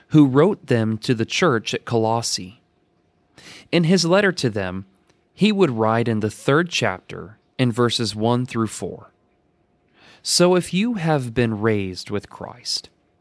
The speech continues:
seek the things above, where Christ is,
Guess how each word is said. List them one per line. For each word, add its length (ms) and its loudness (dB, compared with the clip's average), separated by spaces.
seek 480 0
the 100 -2
things 680 -2
above, 580 -6
where 160 2
Christ 500 -2
is, 380 -12